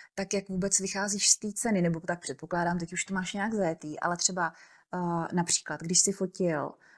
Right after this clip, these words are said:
nějakou svatbu, měl jsi za to nějakou konkrétní částku, najednou tě oslovili prostě na focení produktu,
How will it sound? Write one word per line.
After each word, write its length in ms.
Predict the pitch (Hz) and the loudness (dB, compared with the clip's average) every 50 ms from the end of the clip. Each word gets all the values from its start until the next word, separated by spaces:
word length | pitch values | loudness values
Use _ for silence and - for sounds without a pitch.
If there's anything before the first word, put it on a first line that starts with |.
| _ - | _ -2
nějakou 260 | 185 180 175 - 175 | 0 0 0 0 0
svatbu, 680 | - - - 156 160 170 175 180 208 269 320 - - - | 0 2 2 2 2 2 2 2 2 2 0 0 0 0
měl 200 | 202 190 185 180 | 2 2 4 4
jsi 180 | - - 185 | 4 4 4
za 120 | 180 180 175 | 2 0 -2
to 240 | - - 180 170 | 0 -2 -2 0
nějakou 260 | 170 170 170 - 175 170 | 0 -2 0 0 0 -2
konkrétní 480 | - 185 175 - 180 175 180 185 190 | -2 -4 -2 -2 -2 -2 -2 -4 -4
částku, 440 | - - 170 151 160 - - - 202 | -2 0 0 0 0 -2 -4 -2 -2
najednou 320 | 185 170 170 170 175 175 | 0 0 0 0 0 -2
tě 180 | 175 - 190 - | -2 -2 -2 0
oslovili 600 | - 175 - - - 180 170 170 175 175 175 170 | 2 4 4 4 4 4 2 2 2 2 2 0
prostě 300 | 175 170 - - - 175 | -2 -2 -4 -2 -2 -2
na 60 | 170 170 | -4 -4
focení 360 | - 170 - - 180 180 175 | -6 -6 -4 -4 -2 -2 0
produktu, 640 | 185 180 180 175 185 180 - - - 156 147 - | 2 2 4 4 2 0 -2 -4 -6 -6 -6 -6